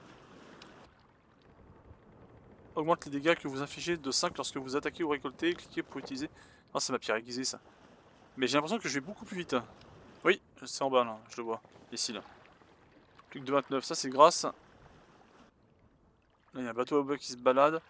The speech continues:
Il faut que je trouve une épave. Il y en avait une. Elle est là-bas mais euh, ouais, je vais faire attention. Donc, il y a des requins qui se promènent. Après voilà, on est, on est balèze, hein.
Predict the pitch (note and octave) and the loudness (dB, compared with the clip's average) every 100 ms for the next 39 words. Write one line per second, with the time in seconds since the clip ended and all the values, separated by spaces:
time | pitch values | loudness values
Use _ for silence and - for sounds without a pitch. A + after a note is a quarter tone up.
0 | - - - - - D3 D3+ - E3+ D3+ | -20 -20 -20 -20 -20 -8 -6 0 2 4
1 | D3+ C#3 A2 G#2 - - - B2+ B2 C3+ | 10 10 10 -8 -18 -20 -6 -2 0 -2
2 | A2+ - - B2+ B2+ C3 D3 C3+ A#2+ A2+ | -4 -12 -12 0 6 8 8 8 6 8
3 | A2+ A2+ A2 A2 - - - - - - | 6 6 4 0 -6 -20 -20 -20 -20 -20
4 | - - - - A#2+ A2+ A#2 B2+ A#2+ B2 | -20 -20 -20 -2 2 2 4 6 6 4
5 | - - - - - - - - B2 C3 | -2 -8 -16 -20 -20 -20 -20 -8 -4 2
6 | C#3 C#3+ - D3+ - - - C#3 D#3 C#3 | 4 4 4 2 2 0 4 6 6 2
7 | - - - - - - - - - - | -6 -20 -20 -20 -20 -20 -20 -20 -20 -20
8 | - - - - - - - - - - | -20 -20 -20 -20 -20 -20 -20 -20 -8 2
9 | C#3+ C3+ C3+ A#2 G#2 A2 A2+ G#2 A2 F3+ | 4 8 8 6 0 -6 -4 -4 0 0
10 | B3+ E3+ | 0 -4